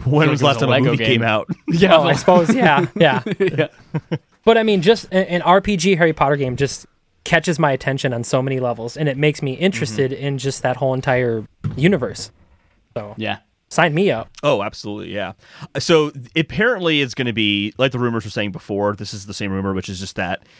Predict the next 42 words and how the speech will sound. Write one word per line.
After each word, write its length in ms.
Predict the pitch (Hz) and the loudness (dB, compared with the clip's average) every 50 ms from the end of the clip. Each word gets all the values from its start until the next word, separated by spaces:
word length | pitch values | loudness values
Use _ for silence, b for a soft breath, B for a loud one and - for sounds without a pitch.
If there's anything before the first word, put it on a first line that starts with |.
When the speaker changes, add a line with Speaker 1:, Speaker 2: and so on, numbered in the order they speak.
| b b - | b b -18
Speaker 1:
it's 120 | 104 98 | -14 -10
gonna 120 | - 117 113 | -8 -6 -2
be 120 | 110 110 | -2 0
Hogwarts, 580 | 110 127 127 131 123 127 127 123 117 - - - | 0 0 0 0 0 0 0 0 -2 -4 -8 -10
you're 80 | 107 | -8
gonna 100 | 107 107 | -8 -6
be 100 | 98 101 | -6 -6
a 40 | 98 | -6
fifth 220 | - - 113 - 113 | -6 -6 -8 -8 -8
year 100 | 107 104 | -8 -10
student, 600 | - - - 107 101 95 101 98 98 98 - _ _ _ _ _ _ _ _ - | -8 -8 -6 -6 -6 -6 -6 -8 -10 -10 -12 _ _ _ _ _ _ _ _ -10
um, 500 | 92 92 90 87 85 87 87 90 98 95 _ _ _ _ | -8 -6 -6 -8 -8 -12 -14 -16 -18 -20 _ _ _ _
you 120 | - 95 92 | -20 -20 -20
decide 440 | - 107 - - 110 98 98 98 98 | -20 -18 -14 -10 -8 -6 -6 -8 -8
if 80 | - | -10
you 80 | 107 101 | -10 -8
wanna 160 | 104 104 98 | -8 -8 -8
be, 100 | 101 101 | -8 -8
like, 160 | 101 101 - | -10 -10 -10
a, 80 | 107 98 98 - _ | -12 -14 -14 -14 _
a, 60 | 104 101 98 95 92 _ | -12 -12 -12 -12 -14 _
a 380 | - 87 90 90 90 - - 92 | -14 -14 -12 -12 -12 -12 -12 -10
muggle 640 | 110 110 110 110 110 113 104 104 101 101 104 104 - | -6 -6 -6 -4 -4 -4 -4 -4 -4 -6 -6 -8 -8
or 480 | 98 98 95 95 92 92 90 92 95 - - | -8 -8 -6 -6 -6 -6 -8 -8 -8 -8 -6
a 60 | 113 | -4
muggle 240 | 120 120 113 110 101 | -4 -4 -4 -4 -6
born, 300 | 110 107 104 101 98 95 | -4 -4 -4 -4 -4 -4
or 80 | 95 | -6
you 60 | 95 | -8
wanna 160 | 101 98 98 95 | -8 -8 -8 -8
be 80 | 98 | -8
a 60 | 92 | -10
pure 200 | - - 107 98 | -10 -8 -8 -8
blood, 320 | 95 98 101 95 98 98 95 | -6 -4 -2 -2 -2 -2 -4
or 60 | 95 | -6
you 40 | 95 | -8
wanna 120 | 95 95 92 | -8 -8 -8
be, 120 | 95 92 | -10 -10
you 260 | 92 92 92 95 85 | -8 -8 -10 -10 -10
know, 80 | 92 92 | -12 -12
half 240 | 95 101 95 92 - | -10 -12 -12 -12 -10
blood, 200 | 98 95 92 | -10 -10 -10